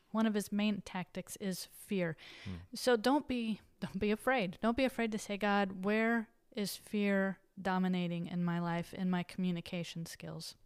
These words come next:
Speaker 2: Hmm. I think that's really good. It makes us feel weak, and there's lots of reasons we don't want to admit we're fearful, but it's the enemy. He's behind fear. He always is. So the more we can expose it, and, um,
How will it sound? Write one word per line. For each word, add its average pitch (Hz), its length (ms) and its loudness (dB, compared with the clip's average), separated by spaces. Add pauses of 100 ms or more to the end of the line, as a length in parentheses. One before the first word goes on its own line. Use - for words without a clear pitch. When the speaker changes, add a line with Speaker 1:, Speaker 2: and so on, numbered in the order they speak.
(120)
Speaker 2:
Hmm. 87 280 -6 (160)
I 98 100 -2
think 98 200 -8
that's 92 260 -4
really 90 180 2
good. 85 240 -2 (760)
It 117 80 0
makes 165 200 4
us 208 120 2
feel 226 200 4
weak, 110 380 2 (380)
and 107 280 0
there's 107 200 4
lots 123 220 8
of 127 80 4
reasons 113 340 0
we 107 100 -2
don't 104 240 0
want 101 140 0
to 90 60 2
admit 90 280 -4
we're 92 120 -4
fearful, 92 560 -4 (100)
but 101 420 4 (160)
it's - 180 -4
the 95 280 -4
enemy. 127 520 2 (160)
He's 107 280 -2
behind 104 560 0
fear. 104 380 2
He 101 260 -4
always 107 540 4
is. 82 360 -2 (480)
So 90 280 0
the 85 100 -2
more 101 240 4
we 127 120 2
can 135 180 0
expose 92 580 2
it, 90 200 -2 (300)
and, 92 380 -8
um, 90 420 -2